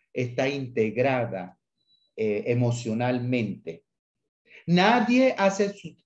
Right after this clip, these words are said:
el trabajo mejor que ella o que él. Entonces, estas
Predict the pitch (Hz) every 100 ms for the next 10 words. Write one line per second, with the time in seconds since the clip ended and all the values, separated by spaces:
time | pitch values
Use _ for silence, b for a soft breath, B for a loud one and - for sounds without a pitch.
0 | - 160 - 156 196 214 180 147 139 -
1 | 120 107 120 - _ _ _ _ _ -
2 | 131 107 104 - - _ - _ _ _
3 | _ _ _ _ - 139 135 190 - -
4 | 220 240 233 - 220 214 214